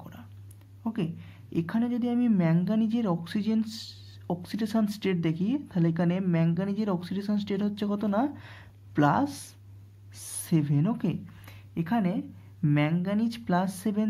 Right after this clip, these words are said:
থেকে প্লাস টুতে কনভার্ট হয়েছে, অর্থাৎ অক্সিডেশন স্টেট কমে গেছে। That's mean ইলেকট্রন গ্রহণ করেছে,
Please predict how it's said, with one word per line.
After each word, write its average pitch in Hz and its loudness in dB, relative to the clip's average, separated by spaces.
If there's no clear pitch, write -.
থেকে 220 -2
প্লাস 185 4
টুতে 190 -2
কনভার্ট 170 2
হয়েছে, 185 -2
অর্থাৎ 220 -2
অক্সিডেশন 226 -2
স্টেট 202 -2
কমে 165 4
গেছে। 196 -2
That's 156 0
mean 247 2
ইলেকট্রন 208 0
গ্রহণ 220 4
করেছে, 233 0